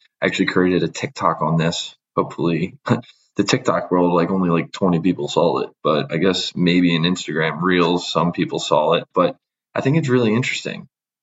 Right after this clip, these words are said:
And it kinda comes back to our conversation too, if you wanna start a company.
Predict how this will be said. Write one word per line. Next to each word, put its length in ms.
And 500
it 140
kinda 240
comes 260
back 260
to 80
our 80
conversation 680
too, 400
if 180
you 160
wanna 260
start 300
a 20
company. 520